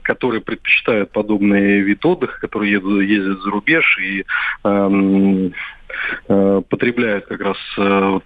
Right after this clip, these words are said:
такой продукт, и отели высо-, размещаются в отелях высокого уровня. Конечно, когда они пытаются найти альтернативу на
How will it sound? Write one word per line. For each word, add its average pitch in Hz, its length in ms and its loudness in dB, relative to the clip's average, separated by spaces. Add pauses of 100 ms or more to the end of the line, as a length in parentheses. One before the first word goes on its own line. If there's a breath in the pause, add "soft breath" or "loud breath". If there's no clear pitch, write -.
(120)
такой 110 280 0
продукт, 120 520 0
и 101 100 2
отели 98 460 2
высо-, 107 560 2
размещаются 104 520 0
в - 20 2
отелях 104 260 0
высокого - 400 -2
уровня. 104 260 2 (260 loud breath)
Конечно, 151 340 -2
когда 113 240 0
они 120 120 2
пытаются - 360 -4
найти 113 240 0
альтернативу 107 720 2
на 101 440 2